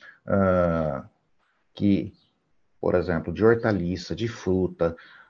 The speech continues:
ah, mesmo, ah, de outras áreas, por exemplo, ah, de peixe, de ave colonial, que tem a condição de, ah, que ele encaminha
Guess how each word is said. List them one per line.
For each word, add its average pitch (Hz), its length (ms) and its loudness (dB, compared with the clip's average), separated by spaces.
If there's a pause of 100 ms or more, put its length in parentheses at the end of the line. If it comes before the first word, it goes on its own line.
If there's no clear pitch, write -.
ah, 90 520 6
mesmo, 101 720 0
ah, 76 600 -4
de 87 140 -4
outras 104 340 0
áreas, 90 300 2
por 76 120 -8
exemplo, 80 480 -4 (420)
ah, 82 240 0
de 80 140 -4
peixe, 90 840 4
de 80 180 -2
ave 101 280 4
colonial, 87 1040 2 (1200)
que 120 100 2
tem 127 260 2
a 143 60 -2
condição 110 640 0
de, 90 260 -2 (720)
ah, 80 560 2 (640)
que - 400 -2 (500)
ele 113 360 0
encaminha 117 920 0